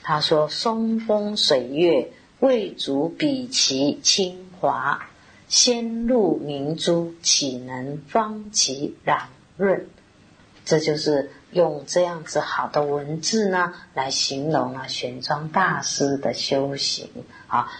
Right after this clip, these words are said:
所以一个人呢，真正的修正，所以如果你透过你的用功，你会觉得你的身心比较干净。那种干净呢，不是用水洗的，是内心的清凉的干净，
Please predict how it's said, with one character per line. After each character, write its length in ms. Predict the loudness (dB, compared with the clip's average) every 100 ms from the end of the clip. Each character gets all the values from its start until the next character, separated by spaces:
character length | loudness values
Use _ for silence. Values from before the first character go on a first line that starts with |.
| -4
所 180 | 2 4
以 80 |
一 180 | 4 2
个 240 | 2 0 2
人 260 | 2 0
呢， 220 | -2 -2 -4 -14 -8
真 380 | 0 2 0 -4
正 260 | 0 0
的 140 | 2 0
修 420 | 2 2 2 0 -2
正， 300 | 0 0 -4 -16 _ _ _ _ _
所 220 | -2 2 2
以 80 |
如 180 | 2 -2
果 160 | -2 0
你 160 | 0 -2
透 220 | 0 0
过 200 | 2 0
你 140 | 0 0
的 140 | 2
用 340 | 4 2 -2 -2
功， 300 | 0 0 -8 -20 _
你 100 | -20
会 200 | 0 0
觉 220 | 0 -4 -2
得 120 | -2
你 140 | -2
的 140 | -6 -4
身 340 | 0 0 0
心 300 | 0 0 -2
比 80 | -6
较 240 | -4 -4 0
干 300 | 0 0 -2
净。 360 | 2 2 2 -4 -16 -4
那 120 | 2
种 180 | 2 2
干 240 | 0 0 0
净 260 | 0 2
呢， 200 | 2 -4 -8 -4
不 100 | -2
是 180 | 2 2
用 220 | 2 0
水 300 | -6 -4 -2
洗 380 | -2 -4 -4 -6
的， 140 | -6 -6 -10 -6
是 160 | 0
内 320 | 2 4 2 0
心 240 | -2 0
的 120 | 0
清 480 | 0 0 0 -2 -2
凉 300 | 0 0 -4
的 80 | -14 -2
干 340 | 0 0 -2
净， 320 | 2 4 2